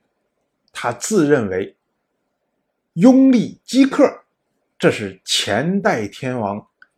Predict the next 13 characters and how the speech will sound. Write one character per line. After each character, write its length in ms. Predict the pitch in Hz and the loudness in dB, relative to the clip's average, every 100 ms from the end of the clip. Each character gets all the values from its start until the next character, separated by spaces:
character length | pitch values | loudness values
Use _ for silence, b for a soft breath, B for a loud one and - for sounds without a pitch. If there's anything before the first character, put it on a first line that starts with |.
| _ _ - | _ _ -8
姬 320 | 180 190 180 | -4 -4 -4
林 200 | 120 147 | -6 -4
的 80 | 160 | -4
意 180 | 110 95 | -4 -8
见， 180 | 98 - _ _ _ _ _ | -12 -20 _ _ _ _ _
而 380 | - 117 - - _ _ - | -2 -2 -2 -8 _ _ -4
他 200 | - 151 | 0 0
受 260 | - 175 | 2 0
到 160 | 131 107 | 0 -4
前 380 | - - 113 156 | -8 -8 -4 -2
代 320 | 127 90 _ | -4 -6 _
天 220 | - 165 | -4 -2
王 240 | 143 135 | -2 -4